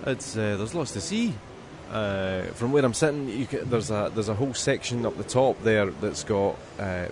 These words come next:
pinball machines, like a whole, s-, you know, there's maybe twenty-five of them or something. It's quite impressive. Um, coming down the room, there's, there's arcade machines, there's, uh, what looks like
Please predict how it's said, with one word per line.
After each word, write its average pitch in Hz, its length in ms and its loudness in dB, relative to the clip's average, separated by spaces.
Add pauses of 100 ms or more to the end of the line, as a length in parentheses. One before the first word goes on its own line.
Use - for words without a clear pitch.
pinball 135 340 2
machines, 170 720 -4 (480)
like 98 100 -6
a 101 60 0
whole, 139 220 4
s-, 107 240 -6
you 113 80 0
know, 87 200 0 (220)
there's 92 180 -10
maybe 107 160 -2
twenty-five 135 600 -2
of 185 40 0
them 107 140 2
or 92 60 -2
something. 92 280 -6 (140)
It's - 80 -14
quite 104 140 0
impressive. 170 400 -2 (580)
Um, 101 320 4
coming 123 220 2
down 127 180 6
the 120 80 4
room, 170 240 4
there's, 113 240 4
there's 101 160 -2
arcade 131 420 2
machines, 147 760 0
there's, 101 540 0
uh, 90 600 -2 (600)
what 120 160 0
looks 131 340 -2
like 104 180 2